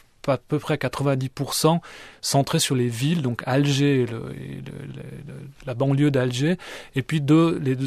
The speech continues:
les autres grandes villes, il y a très peu de, de colons qui sont éparpillés, il y en a, mais c'est, c'est, c'est rare.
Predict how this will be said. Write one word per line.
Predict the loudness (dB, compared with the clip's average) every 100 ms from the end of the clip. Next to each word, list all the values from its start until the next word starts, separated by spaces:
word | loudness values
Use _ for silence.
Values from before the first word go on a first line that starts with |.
| -6 -8 -4
les | -2 0
autres | -2 0
grandes | 0 2
villes, | 0 0
il |
y |
a | 0
très | 2 0
peu | 0 2 4 4 2 0
de, | -2
de | -4
colons | -2 0 2 2 0
qui | -4
sont | -2 -2 -2
éparpillés, | -2 -4 -6 -6 -2
il |
y | 0
en | 2
a, | 4
mais | 2 0
c'est, | -4
c'est, | -8 -10 -8
c'est | -8 -4
rare. | 0 2 0